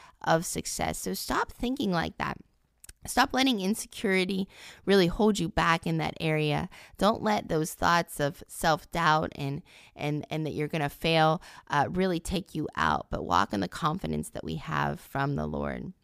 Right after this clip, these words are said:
Another way that insecurity presents itself is in the question of,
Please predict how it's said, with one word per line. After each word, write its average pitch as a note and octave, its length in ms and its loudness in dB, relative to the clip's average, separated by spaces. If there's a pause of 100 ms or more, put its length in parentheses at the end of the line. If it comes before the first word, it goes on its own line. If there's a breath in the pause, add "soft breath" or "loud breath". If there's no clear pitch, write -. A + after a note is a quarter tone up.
(640)
Another A3+ 280 4
way C4+ 120 2
that G3+ 200 -2
insecurity G3 540 -4
presents F#3+ 480 0
itself D#3+ 580 -2 (140)
is D#3+ 240 -2
in E3+ 160 -6
the E3+ 80 -4
question F3 640 -4
of, D3 440 0